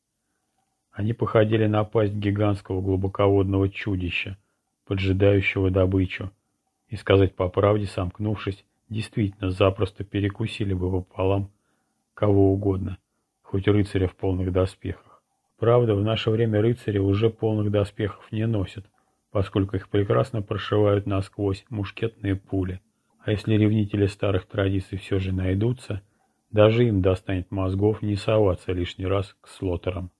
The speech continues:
Во-первых, мы никогда не сражаемся с открытым забралом, а во-вторых, всегда побеждаем. С понятиями и жизненным кредо рыцарей такое плохо сочетается. Мы прошли во двор,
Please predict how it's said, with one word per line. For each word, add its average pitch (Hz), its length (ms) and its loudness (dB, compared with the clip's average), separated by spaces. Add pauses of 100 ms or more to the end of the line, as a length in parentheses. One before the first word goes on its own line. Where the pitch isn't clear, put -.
(380)
Во-первых, 110 520 4
мы 104 120 0
никогда 113 380 2
не 113 100 0
сражаемся 117 680 0
с - 80 -8
открытым 90 460 -2
забралом, 90 540 0 (200)
а 98 100 -4
во-вторых, 98 560 0 (300)
всегда 101 340 2
побеждаем. 87 720 -2 (540)
С - 60 -20
понятиями 113 680 2
и 98 40 4
жизненным 104 520 0
кредо 104 380 2
рыцарей 107 520 0
такое 98 400 -2
плохо 104 380 -2
сочетается. - 840 -10 (1200)
Мы 131 100 -4
прошли 110 400 2
во 95 160 4
двор, 107 380 0